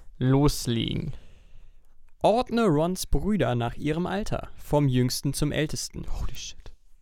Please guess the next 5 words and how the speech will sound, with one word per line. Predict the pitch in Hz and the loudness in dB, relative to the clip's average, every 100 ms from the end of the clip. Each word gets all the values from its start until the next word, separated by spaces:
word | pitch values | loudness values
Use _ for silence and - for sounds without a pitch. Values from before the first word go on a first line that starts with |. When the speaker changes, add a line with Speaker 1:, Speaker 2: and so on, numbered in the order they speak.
| - - - | -20 -20 -20
Speaker 2:
Fred, | - - 151 202 - - - - - | -12 0 2 2 -4 -20 -20 -20 -10
George, | 131 143 151 196 - - - - | -2 2 2 0 -8 -14 -18 2
Percy, | - 135 160 - 190 202 - - | 6 6 4 -2 -6 -8 -14 -8
Charlie, | - 135 131 135 127 - - | -4 0 0 0 -2 -4 -8
Bill. | 123 135 156 247 | 2 4 4 0